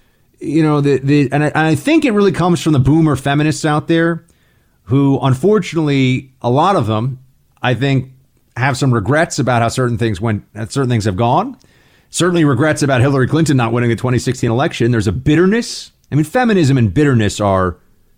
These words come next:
very much intertwined. And also, feminists don't have a sense of humor,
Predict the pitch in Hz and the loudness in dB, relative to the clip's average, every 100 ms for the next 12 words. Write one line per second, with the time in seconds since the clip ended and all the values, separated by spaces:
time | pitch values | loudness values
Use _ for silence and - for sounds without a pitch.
0 | _ 92 98 160 151 123 113 113 - - | _ -4 0 2 4 2 2 0 -4 -12
1 | - - _ - 135 110 - 113 95 82 | -16 -20 _ 0 2 2 -2 -2 -2 -2
2 | 95 - _ _ _ _ _ _ _ _ | -8 -12 _ _ _ _ _ _ _ _
3 | - 139 143 143 131 - _ - 160 214 | -4 -2 0 0 -2 -10 _ -2 0 2
4 | 190 180 160 190 185 - 175 180 180 139 | 2 0 2 2 2 2 2 2 2 0
5 | 175 135 - 185 95 - | -2 -2 -2 -2 -2 -6